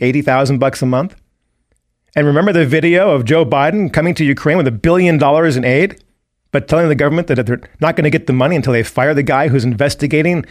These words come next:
the company that his son works for? These was words directly from the lips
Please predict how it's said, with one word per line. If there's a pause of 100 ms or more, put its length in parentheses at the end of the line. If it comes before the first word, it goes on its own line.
(300)
the
company
that
his
son
works
for? (1800)
These
was
words
directly
from
the
lips